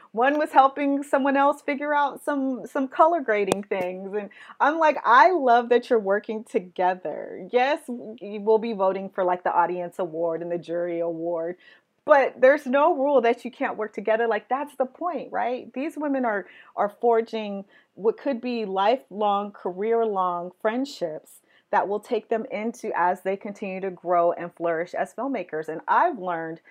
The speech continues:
just from being a director and do, being projects, like my very first film project, some of those actors are now on film and television all the time, right? So you never know who someone's gonna turn out to be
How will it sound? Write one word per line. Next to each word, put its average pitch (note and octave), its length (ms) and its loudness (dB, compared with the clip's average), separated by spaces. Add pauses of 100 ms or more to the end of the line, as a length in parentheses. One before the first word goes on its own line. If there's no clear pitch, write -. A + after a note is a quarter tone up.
(220)
just D4+ 200 -2
from C#4+ 160 -4
being G#3+ 260 -4
a A#3+ 80 -2
director E3+ 420 -4
and E3 120 -10
do, F3+ 140 -6 (100)
being A3+ 240 -8
projects, D#3+ 480 -8
like E3 200 -4 (120)
my G3 220 0
very G#3+ 320 0
first F#3+ 400 -6 (320)
film B3 240 0
project, E3+ 580 0 (240)
some D4+ 180 0
of G#4+ 80 -6
those B3 240 2
actors A#3+ 400 0
are F#3+ 100 0
now A3 380 0
on A#3+ 220 2
film B3+ 260 -2
and A3+ 80 -6
television B3 420 -2
all G#3+ 220 0
the G#3+ 100 -4
time, C4+ 540 -12 (100)
right? A#3+ 240 2
So C4+ 140 -6
you D4 100 -2
never E4 340 2
know D4 180 -2
who C4 140 -6
someone's A#3 360 -6
gonna A#3 200 -6
turn A3 240 -12
out G#3 220 -8
to F3+ 100 -10
be E3 520 -12